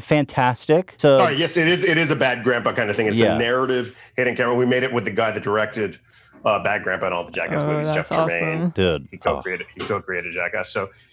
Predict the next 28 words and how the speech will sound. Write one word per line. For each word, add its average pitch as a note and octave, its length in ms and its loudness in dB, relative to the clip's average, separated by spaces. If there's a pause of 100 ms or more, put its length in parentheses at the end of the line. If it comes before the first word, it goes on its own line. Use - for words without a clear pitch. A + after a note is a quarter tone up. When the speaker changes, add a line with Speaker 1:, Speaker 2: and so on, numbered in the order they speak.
(160)
Speaker 2:
uh, G2 320 2
he G#2+ 100 -10
was G2 140 -8
our F#2+ 80 -4
mentor, F#2 680 -2
our, F2+ 200 -2
our F2+ 180 -4
shepherd F#2 460 -4 (180)
through F#2 220 -4
the F2+ 180 -10
project, F2+ 580 -6
and F2+ 140 -6
it F2 80 -8
is F2 180 -10
a F2+ 100 -6
narrative F2+ 480 -4 (380)
hidden F2+ 220 -4
camera F2+ 220 -6
prank E2 280 -8
movie. D#2+ 200 -14
So E2 280 -10
every G2+ 240 -6
single F#2 300 -8
scene F2+ 300 -8
is F2 160 -10
a E2+ 100 -6
hidden F2 260 -12
camera E2+ 160 -12